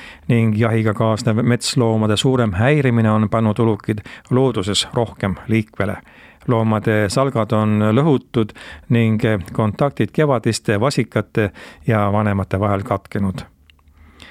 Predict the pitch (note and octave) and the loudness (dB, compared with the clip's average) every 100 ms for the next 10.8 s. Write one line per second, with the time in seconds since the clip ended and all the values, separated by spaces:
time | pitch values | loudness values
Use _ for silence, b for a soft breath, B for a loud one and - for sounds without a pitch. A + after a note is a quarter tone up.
0 | B B A#2+ A#2 A2 A2 C#3+ D3+ C3 A2+ | B B 0 0 0 2 2 2 2 2
1 | A2 G#2+ - A2 A2+ G#2+ - B2 A2+ G#2 | 2 0 -2 -2 -2 -2 -2 0 0 0
2 | G2+ C#3 A2+ G#2 B2 C3+ C#3 B2 C3 - | 2 2 2 2 0 2 4 4 2 0
3 | A#2 A2 - G#2+ A2+ - B2 A2+ A2 G#2+ | 0 0 0 -2 0 0 -2 -2 -2 -2
4 | G#2 - B B B B A#2 - A2+ - | -2 -6 B B B B -2 0 -2 -2
5 | - A#2 - A#2 G#2 - - B2+ A#2 A2 | -2 -2 0 0 0 -4 -2 0 2 2
6 | A2 G#2 - A2 - A2 G2 - G#2+ G2 | 0 -2 0 -2 0 -2 -2 0 -2 -2
7 | - G2+ - - B B B A#2+ A#2 G#2+ | -4 -6 -6 -20 B B B 0 2 2
8 | - A2+ G#2+ A#2+ A2 - G#2+ G#2 G2+ - | 0 0 2 2 0 0 0 0 0 -2
9 | G#2 G2+ B B B2 A#2 G#2+ G#2+ G#2+ F#2+ | -2 -4 B B -2 0 0 0 0 0
10 | A#2+ A2+ G#2 C#3+ C#3 A2+ - | 0 0 0 2 2 2 -4